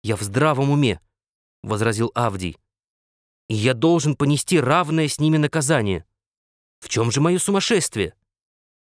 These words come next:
«Постой, постой», заколебался лейтенант. Очевидно, за всю свою нелегкую службу в транспортной милиции он никогда еще не сталкивался с такого рода диким случаем.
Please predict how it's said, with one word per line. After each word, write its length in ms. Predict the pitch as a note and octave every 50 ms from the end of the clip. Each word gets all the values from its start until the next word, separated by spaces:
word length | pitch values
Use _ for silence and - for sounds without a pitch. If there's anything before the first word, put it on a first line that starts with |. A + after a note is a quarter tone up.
| _ _ _ _ _ _ _ _ _ _
«Постой, 400 | - - - - - A2+ A2 F2+
постой», 500 | - E2 - - - - B2 G2+ D2 - _ _ _ _ _ _ _ _ _ _ _ _ _ _ _
заколебался 680 | - F2 F#2 - G#2 G2 G2+ F#2+ G2 F2+ E2 - -
лейтенант. 520 | F#2+ F#2 - - G#2+ G#2+ F#2+ D#2 - _ _ _ _ _ _ _ _ _ _ _ _ _ _ _ _ _ _ _ _ _ _ _ _ -
Очевидно, 680 | A#2 - - A2 A#2 C#3+ D#3+ D3 C#3 C#3 C3+ B2+ - _ _ _ _ _ _ _ -
за 240 | - F#2 G2+ A#2+ B2
всю 240 | - - - E3
свою 260 | D#3 - B2+ C3 C3+ C3
нелегкую 500 | B2+ B2+ C#3 C#3+ C3 - - A#2+ A#2+ A2+
службу 420 | - - C#3+ D3+ C#3+ B2+ A#2 A2+
в 100 | - -
транспортной 540 | - B2+ B2+ A#2+ - - A#2 G#2 - A#2 G#2+
милиции 640 | G#2+ A#2+ C3 C#3+ E3+ F3 D3 - - F2+ D2+ - _ _ _ _ _ _ _ _ _ _ _ _ _ _
он 180 | - F2+ F#2 G2
никогда 400 | A2 A#2+ - C#3+ C#3 C#3+ C#3 E3+
еще 260 | D#3+ D3 C3+ - C3+
не 100 | B2+ B2+
сталкивался 720 | A#2 - - D3+ D3 C#3+ - - C3+ B2+ B2+ A#2+ - D#3+
с 60 | A#2+ -
такого 380 | - A#2+ - C#3 C3+ B2 B2
рода 240 | C3 D3 C#3+ C3+ C3+
диким 400 | A#2+ G#2+ A#2+ C#3 - - C3+ A#2+
случаем. 560 | - - D3+ D#3+ C#3+ - - G2+ E2+ - -